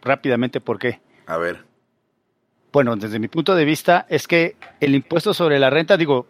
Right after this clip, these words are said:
Speaker 1: sí beneficiaría, no, no puedo, no se puede decir que no. Pero el problema con el impuesto sobre la renta es que no lo pagan todos. Entonces, aunque haya un beneficio general, eh, realmente el problema es que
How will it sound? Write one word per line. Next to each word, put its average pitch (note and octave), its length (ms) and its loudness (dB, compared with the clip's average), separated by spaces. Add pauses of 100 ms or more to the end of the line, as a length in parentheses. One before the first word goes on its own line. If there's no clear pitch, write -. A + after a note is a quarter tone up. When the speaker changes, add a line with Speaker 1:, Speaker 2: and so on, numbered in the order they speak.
Speaker 1:
sí F#3+ 540 -4
beneficiaría, C3+ 760 0
no, A#2 320 -4
no A2 140 -6
puedo, A2 440 -6
no A#2+ 100 -8
se A#2+ 120 -10
puede A#2 180 -2
decir B2 140 -8
que B2 80 -2
no. D3+ 160 -2 (1300)
Pero C3+ 200 4
el C#3 80 4
problema D#3+ 340 4
con F3 160 2
el C#3 100 4
impuesto D#3+ 320 -2
sobre C#3+ 200 0
la C3 100 4
renta D3+ 220 -2
es - 60 -6
que D#3+ 80 0
no D3 100 2
lo C#3+ 100 0
pagan C#3 280 2
todos. C3+ 480 -2 (1400)
Entonces, D3 480 -2
aunque C#3 640 2 (300)
haya D#3+ 200 0
un F#3 60 -2
beneficio E3+ 480 0
general, D3+ 480 0 (1080)
eh, A2 640 -6
realmente D3+ 520 2
el C#3 80 -6
problema C#3+ 520 2
es C#3+ 160 -2
que C#3+ 380 2